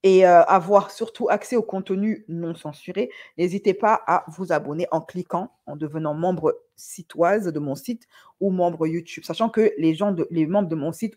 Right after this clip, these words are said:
ont accès au replay des lives. Euh, parenthèse fermée.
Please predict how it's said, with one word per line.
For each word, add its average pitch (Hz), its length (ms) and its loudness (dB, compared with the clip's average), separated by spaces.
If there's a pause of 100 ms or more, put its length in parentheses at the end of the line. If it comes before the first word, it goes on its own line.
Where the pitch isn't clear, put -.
ont 202 160 -4
accès - 440 -2
au 165 80 0
replay 151 420 -2 (320)
des 156 160 0
lives. 117 320 0 (580)
Euh, 185 920 6 (1080)
parenthèse 277 500 6
fermée. 233 460 4